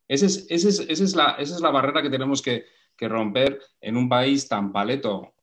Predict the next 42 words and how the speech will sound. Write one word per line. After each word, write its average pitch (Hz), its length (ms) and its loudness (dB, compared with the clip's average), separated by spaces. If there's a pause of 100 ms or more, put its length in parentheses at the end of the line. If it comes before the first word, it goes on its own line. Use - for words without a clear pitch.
a 104 120 -2
la 107 100 0
hora 127 160 0
de 123 60 0
adquirir 110 460 -4
arte 143 320 -2
como 127 180 -2
España. 101 480 -6 (540)
En 113 140 -4
disfrutarlo 143 680 0
somos, 143 560 -2
porque 98 160 -10
tenemos 107 300 -8
una 120 100 -2
can-, 113 240 -4
unas 120 220 -4
pinacotecas 117 760 -4
y, 107 40 -6
en 101 80 -8
fin, 123 140 -2
ha 101 60 -4
habido 113 200 -4
unos 113 180 -6
eventos 110 300 -8
de 110 80 -8
arte 135 300 -6 (200)
estupendos 110 480 -6
en 123 80 -4
España 117 320 -4
desde 104 180 -4
siempre. 110 440 -6 (960)
Pero, 123 300 -4 (280)
¿por 117 160 -2
qué 151 100 0
no 170 120 2
se 160 140 0
compra? 123 540 -2 (360)
Porque 117 260 -2
la 107 80 0
gente 156 260 -2
no 160 60 2
entiende 156 540 0